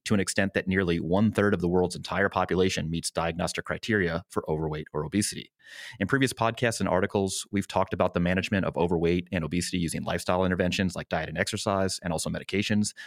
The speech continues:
but to date, we haven't formally addressed the use of surgery for individuals in managing overweight or obesity. The procedures performed to manage obesity were traditionally referred to as bariatric surgery, from the Greek words baros, meaning weight, and iatrikos, meaning medicine.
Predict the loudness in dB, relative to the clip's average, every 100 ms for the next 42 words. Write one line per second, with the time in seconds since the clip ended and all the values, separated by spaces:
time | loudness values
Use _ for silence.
0 | -6 -4 -4 0 2 2 0 -8 -6 -2
1 | 0 0 -2 2 4 4 2 0 -4 -4
2 | -4 -4 -6 -6 -6 0 2 2 -2 -4
3 | -2 -2 0 0 -2 -4 -2 0 0 -4
4 | -2 -2 -2 -4 -6 -8 -4 -2 2 2
5 | 0 -6 -12 -20 -20 -20 -20 _ -4 -2
6 | 2 2 2 0 2 2 2 0 -6 _
7 | _ -6 -2 2 2 2 2 2 2 2
8 | 2 2 -2 0 2 2 2 2 2 -2
9 | 0 2 2 2 0 -2 0 0 2 2
10 | 0 0 -2 0 -2 0 -2 -2 -4 0
11 | 2 2 2 -4 -6 -2 0 0 0 0
12 | 0 -4 -8 -16 -8 -4 -2 -4 -4 -2
13 | -2 0 2 2 0 -2 -2 -2 0 0
14 | 2 2 2